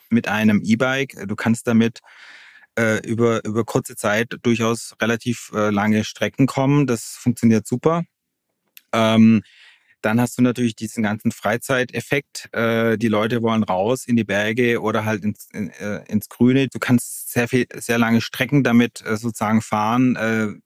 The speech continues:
die ganze Familie kann das übrigens machen, jung oder alt. Du kannst also auch Leute matchen, die sportlich oder nicht sportlich sind. Das funktioniert mit dem E-Bike auch super. Äh, es gibt auch mittlerweile Kinder-E-Bikes, die wir auch im Angebot haben. Also insofern, äh, hilft das Ganze wirklich, diesen, diesen Markt nach vorne zu bringen.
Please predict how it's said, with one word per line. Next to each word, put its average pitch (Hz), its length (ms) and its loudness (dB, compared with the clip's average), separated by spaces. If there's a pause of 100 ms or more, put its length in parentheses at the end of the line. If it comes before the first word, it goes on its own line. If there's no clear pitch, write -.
(100)
die 107 200 -4
ganze 120 220 2
Familie 120 400 4
kann 135 160 -2
das 123 140 -2
übrigens 127 300 -2
machen, 120 260 2
jung 127 220 2
oder 104 220 -2
alt. 117 340 -4 (260)
Du - 80 -20
kannst - 260 0
also 104 200 -4
auch 110 180 -2
Leute 113 300 0
matchen, 110 420 0
die 117 240 4 (320)
sportlich 123 400 -2
oder 104 160 2
nicht 131 160 4
sportlich 143 420 -4
sind. 139 220 -2
Das 127 100 -6
funktioniert 117 560 0 (380)
mit 117 80 2
dem 120 100 2
E-Bike 104 300 0
auch 101 180 -4
super. 139 460 -2 (260)
Äh, 110 300 0
es 104 140 -4
gibt - 180 -4
auch 104 80 0
mittlerweile 110 420 0
Kinder-E-Bikes, 135 640 0
die 110 100 -6
wir 95 100 -2
auch 131 100 0
im 139 80 0
Angebot 127 460 0
haben. 120 200 2
Also 110 180 0
insofern, 117 520 2 (480)
äh, 117 240 0
hilft 131 500 -2
das 117 180 -4
Ganze 113 440 0
wirklich, 113 340 0
diesen, 104 520 2
diesen 107 260 0
Markt 98 280 0
nach 107 120 -4
vorne 110 280 0
zu - 140 -18
bringen. 127 420 2